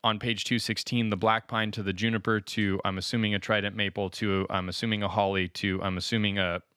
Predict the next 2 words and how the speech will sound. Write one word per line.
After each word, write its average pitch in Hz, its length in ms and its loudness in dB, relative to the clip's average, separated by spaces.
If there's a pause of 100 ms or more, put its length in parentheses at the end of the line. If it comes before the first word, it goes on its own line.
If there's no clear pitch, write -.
(2750)
a - 40 -10
kinzu, 131 600 4